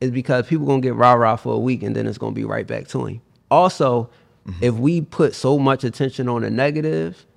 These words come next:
Speaker 1: the forty percent that he talking about, he was targeting in black people, now, like, sixty, seventy percent,
Speaker 2: Yeah.
Speaker 1: because the, <laughs> the black people ain't know who he was, now know who he is.
Speaker 2: Mm-hmm.
Speaker 1: And it's, you know what I mean? You know,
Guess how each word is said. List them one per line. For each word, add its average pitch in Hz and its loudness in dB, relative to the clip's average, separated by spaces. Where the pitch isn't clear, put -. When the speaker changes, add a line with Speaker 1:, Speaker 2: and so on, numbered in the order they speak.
Speaker 1:
the 113 2
forty 190 2
percent 185 0
that 131 0
he 147 2
talking 151 0
about, 139 0
he 151 2
was 123 2
targeting 160 2
in 160 -2
black 160 -2
people, 156 -4
now, 156 10
like, 131 6
sixty, - 2
seventy 156 4
percent, 123 0
Speaker 2:
Yeah. 98 -8
Speaker 1:
because 135 8
the, 139 6
<laughs> - -16
the 143 8
black 165 6
people 147 8
ain't 180 4
know 135 6
who 131 2
he 127 4
was, 120 2
now 143 6
know 135 8
who 139 8
he 131 6
is. 131 6
Speaker 2:
Mm-hmm. 104 -8
Speaker 1:
And 127 4
it's, 127 2
you 135 0
know 139 4
what - 2
I 131 0
mean? 135 2
You 147 2
know, 117 2